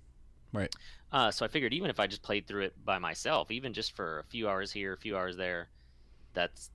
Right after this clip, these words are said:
Speaker 2: that's worth the five <laughs> bucks of admission, you know. As I, I've, I'd heard it was a really good game, so I was,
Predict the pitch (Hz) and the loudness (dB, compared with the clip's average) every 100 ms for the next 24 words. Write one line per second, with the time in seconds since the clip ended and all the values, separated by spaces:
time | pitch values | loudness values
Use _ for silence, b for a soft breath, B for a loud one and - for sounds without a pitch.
0 | - 80 - 90 90 - - 92 87 - | -8 -8 -8 -8 -8 -6 2 4 4 -2
1 | - - 101 85 - - - 90 98 87 | -2 0 0 -4 -6 2 4 2 0 -2
2 | 85 92 90 95 92 95 95 92 104 - | 0 0 -2 -4 -4 0 2 2 0 0
3 | 85 101 98 127 110 92 90 95 92 98 | 0 0 0 0 0 -2 -2 -2 -2 -2
4 | 82 95 117 95 98 - 87 98 - 90 | 0 2 2 -2 -4 -4 -4 -4 -4 -4
5 | 92 - | -4 -8